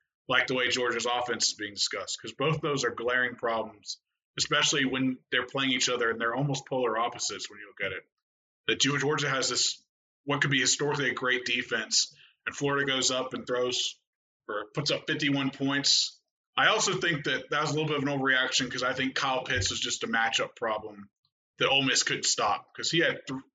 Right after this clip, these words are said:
what, he had three or four touchdowns. He was just unstoppable. And I think Georgia's, he, he might can catch a touchdown or two against Georgia, but he's not gonna be able to run like that against Georgia. So I think that was a little bit of an overreaction. I still think they're a good team,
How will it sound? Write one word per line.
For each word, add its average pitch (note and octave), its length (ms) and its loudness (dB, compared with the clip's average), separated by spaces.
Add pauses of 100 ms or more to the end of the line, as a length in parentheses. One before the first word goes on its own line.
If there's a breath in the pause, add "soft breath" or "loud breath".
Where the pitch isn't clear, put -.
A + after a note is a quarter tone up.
(100)
what, C#3 140 0
he A#2 60 6
had - 140 -2
three C#3+ 160 2
or C#3+ 60 0
four C#3+ 200 -4
touchdowns. B2+ 760 -2 (340 soft breath)
He F3+ 60 2
was G3+ 100 4
just C4 180 2
unstoppable. C3+ 760 -2 (920)
And C#3 100 6
I D#3 180 6
think G#3 220 0
Georgia's, F3+ 680 0
he, F3+ 100 -2
he G#3+ 220 2
might A3+ 220 4
can - 140 0
catch E3+ 220 2
a C#3 40 -8
touchdown C#3+ 440 0
or B2 40 -2
two C3+ 220 -2
against A#2+ 240 -2
Georgia, A#2 320 0
but C3 140 -2
he's C#3 100 0
not E3 160 0
gonna E3+ 140 0
be D3 60 2
able C#3 120 -2
to B2 60 -4
run B2 280 -2
like A2 200 -4
that G#2+ 200 0
against G#2 300 -6
Georgia. G2+ 320 -14 (1600)
So - 140 2
I E3+ 100 4
think F3 220 0
that E3+ 180 2
was E3+ 100 -2
a D#3+ 40 0
little E3+ 120 0
bit E3 100 0
of D3+ 40 -2
an D3+ 80 -2
overreaction. C#3 640 2
I B2+ 60 2
still F3 280 0
think E3 240 0
they're C#3 180 2
a A#2 60 -2
good D3+ 220 -2
team, C#3 540 0